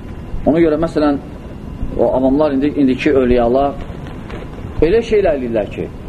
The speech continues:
heç Peyğəmbər salsa eləməyib. Məsələn, misal, o sufi şeyxlərindən biri o, e, deyir ki, fəzilətlərinə bu səmaya uçur. Daha demirəm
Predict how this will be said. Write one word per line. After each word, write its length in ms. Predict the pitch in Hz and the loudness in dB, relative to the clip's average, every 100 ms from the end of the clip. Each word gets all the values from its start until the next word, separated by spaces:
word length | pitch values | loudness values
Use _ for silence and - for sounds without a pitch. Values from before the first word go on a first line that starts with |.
| - - - - - - | -8 -6 -6 -8 -8 -2
heç 140 | 135 - | -2 2
Peyğəmbər 420 | 165 160 175 175 | 2 2 0 2
salsa 260 | 165 151 139 | 0 0 0
eləməyib. 460 | 139 120 90 - - - - - - - - - | 2 0 -2 -8 -10 -10 -10 -10 -12 -14 -12 -2
Məsələn, 400 | 151 190 196 196 | 0 2 0 0
misal, 380 | 175 160 190 208 - - - - - - - - | -2 2 2 2 -2 -12 -12 -14 -14 -14 -12 -10
o 120 | - 127 | -6 0
sufi 260 | 160 175 | 0 0
şeyxlərindən 480 | 190 160 156 160 170 | 0 2 2 0 0
biri 220 | 156 160 160 - - - - - - | 0 0 -2 -6 -12 -14 -12 -8 -2
o, 80 | 127 | 0
e, 1300 | - - - - - - - - - - - - 101 - - - | -2 -8 -10 -10 -12 -14 -14 -14 -14 -14 -12 -8 -4 -4 0 4
deyir 180 | 156 170 | 4 4
ki, 140 | 156 170 | 2 2
fəzilətlərinə 760 | 170 135 131 123 - 117 113 139 165 - | 2 0 0 0 0 0 2 2 2 0
bu 160 | 151 156 | 0 0
səmaya 400 | - 135 135 135 | 0 2 4 2
uçur. 240 | - 92 - - - - - - - - - - - - - - - - - | -2 -8 -10 -14 -12 -10 -6 -6 -6 -8 -10 -10 -10 -12 -12 -14 -14 -12 0
Daha 220 | 131 160 | 2 2
demirəm 320 | - 170 143 | 2 2 2